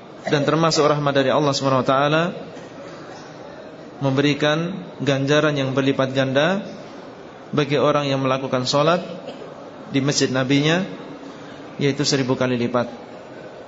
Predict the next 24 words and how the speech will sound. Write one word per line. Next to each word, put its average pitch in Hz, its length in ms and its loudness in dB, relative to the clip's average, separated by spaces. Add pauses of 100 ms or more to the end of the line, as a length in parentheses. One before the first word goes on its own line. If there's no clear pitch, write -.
(760)
Bukan 151 340 2
lima 143 240 0
kali 135 160 0 (140)
lipat, 151 260 2 (1120)
bukan 135 240 2
sepuluh, 160 460 4 (340)
bukan 139 240 2
seratus, 151 640 0 (1400)
bukan 147 240 2
dua 135 220 4
ratus, 170 420 0
akan 143 300 0
tetapi 139 240 0
seribu 165 400 2
kali 139 180 2
lipat. 127 320 0 (1900)
Oleh 160 160 4
karena 156 180 2
itu, 151 140 0
seorang 139 320 2
muslim 143 400 2 (480)
yang 139 160 0
sudah 143 440 2 (360)
dimudahkan 139 500 2